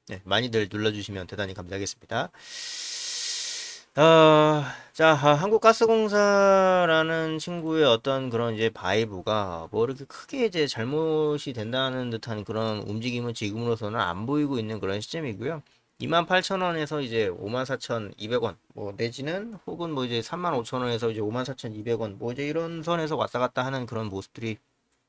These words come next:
확인이 되고 있고, 나름대로 어떤 이제 준수한 그런 시점들이 좀 보이고 있다. 요 정도로 보시면 되고, 요런 상태였을 때고,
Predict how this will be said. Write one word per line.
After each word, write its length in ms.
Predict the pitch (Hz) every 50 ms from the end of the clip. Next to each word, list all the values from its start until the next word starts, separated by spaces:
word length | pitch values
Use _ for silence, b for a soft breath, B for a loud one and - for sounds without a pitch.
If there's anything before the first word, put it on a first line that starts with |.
| _ _ _ _ _ _ B B B B B B B B B B
확인이 400 | - 156 165 160 170 165 165 151
되고 200 | 123 120 135 123
있고, 340 | 101 90 - - 131 127 117
나름대로 600 | 101 98 104 127 139 147 147 135 135 135 139 139 123
어떤 240 | 110 - - 120 113
이제 100 | 110 98 -
준수한 580 | - - 131 135 156 165 - 185 170 135 107
그런 320 | 95 - - 104 107 98 98
시점들이 460 | - - - 139 135 127 117 104 104
좀 160 | 98 92 87
보이고 340 | - - 101 120 131 123 95
있다. 260 | - - - 87 82
요 120 | 85 87 90
정도로 340 | 98 101 98 95 95 95
보시면 300 | 87 95 92 - 98 95
되고, 520 | 90 92 87 85 110 120 127 127 127 131 117
요런 300 | 98 98 98 98 98 98
상태였을 480 | 95 101 92 90 - 92 90 90 92
때고, 560 | - - 92 92 104 127 131 135 139 139 139